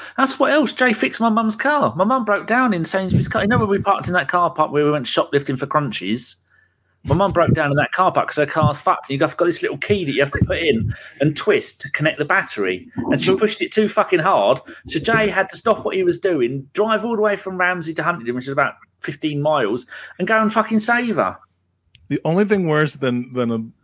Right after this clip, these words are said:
Speaker 2: fifty-one-year-old man saying, "Do you remember that car park that we parked at when we went shopping for crunchies?" is the fact that that's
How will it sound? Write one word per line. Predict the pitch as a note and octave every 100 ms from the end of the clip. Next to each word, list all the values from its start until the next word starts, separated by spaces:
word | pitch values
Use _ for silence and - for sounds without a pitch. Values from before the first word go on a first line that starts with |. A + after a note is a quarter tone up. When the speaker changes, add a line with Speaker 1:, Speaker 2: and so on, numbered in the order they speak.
| _ -
Speaker 2:
fifty-one-year-old | - F3 D#3+ F3 D3 C3+ C3+ B2+ B2 A#2+
man | A#2+ A#2+ A#2+
saying, | - A#2
"Do | A2
you | A#2+
remember | A2+ B2 D#3+ E3+
that | D3 -
car | - C3 C3
park | C#3 A#2 -
that | A#2
we | G#2+ G#2+
parked | G#2+ A#2+ A2 -
at | A2 G#2+
when | G#2+
we | G#2+
went | A2 G#2
shopping | - A#2 A2+ A2+ A2
for | -
crunchies?" | G2+ - B2 A2+ - G#2 G#2 - - - - - _ _ _
is | C3 A2
the | A#2+
fact | C#3+ C#3 B2+
that | A#2+
that's | A#2+ -